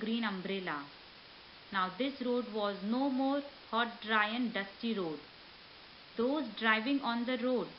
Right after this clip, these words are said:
enjoyed the shade. For their hard work, Timaka got many honors and awards for her selfless work. People built her a proper house.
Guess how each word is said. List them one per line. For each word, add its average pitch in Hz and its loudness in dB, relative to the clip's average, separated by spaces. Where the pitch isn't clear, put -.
enjoyed 196 -2
the 240 0
shade. 247 2
For 214 4
their 208 2
hard 233 4
work, 185 4
Timaka 214 2
got 202 2
many 247 2
honors 254 4
and 262 4
awards 240 2
for 226 2
her 233 2
selfless 196 0
work. 160 -2
People 202 0
built 277 4
her 247 2
a 240 4
proper 220 2
house. 202 4